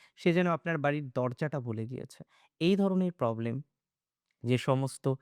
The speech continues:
আহ, মীন রাশি জাতক জাতিকাদের রয়েছে, give time to resolve the problem, সময় দিন প্রবলেমটাকে সমাধান করার জন্য।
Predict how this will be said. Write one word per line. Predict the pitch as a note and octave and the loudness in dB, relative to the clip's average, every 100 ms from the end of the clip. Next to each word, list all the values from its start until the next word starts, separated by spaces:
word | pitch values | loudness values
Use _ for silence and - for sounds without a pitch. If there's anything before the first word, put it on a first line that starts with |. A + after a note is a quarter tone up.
| _ _ _ | _ _ _
আহ, | - A#2+ | -2 2
মীন | A#2+ B2 | 4 4
রাশি | B2 A#2+ B2 | 2 -2 -4
জাতক | A2+ A2 A2+ | -2 -2 -4
জাতিকাদের | A2+ A2+ A2 A2+ A2 | -4 -6 -6 -6 -6
রয়েছে, | A2+ B2+ A#2+ B2 | -6 -6 -8 -4
give | A2+ A#2 - | -2 -2 -2
time | A#2 A#2+ E3 - _ - | 0 0 -4 -10 _ -4
to | A#2+ | 0
resolve | A2+ A2 B2 A#2+ | 0 2 2 0
the | A#2+ A#2 | -6 -4
problem, | A#2 A2 A#2+ F3 - _ _ | -4 -4 -6 -8 -12 _ _
সময় | - C#3 C3+ C3+ | -2 2 4 2
দিন | C3 C3+ D3 - _ | 0 -2 -2 -8 _
প্রবলেমটাকে | - A#2 A2+ A#2 A2+ - | -2 0 0 -2 -4 -10
সমাধান | - A#2 A2+ A2+ A2+ | -4 -2 0 -2 -4
করার | - A#2 A#2 | -2 -2 -2
জন্য। | - A#2+ B2 | -2 -2 -2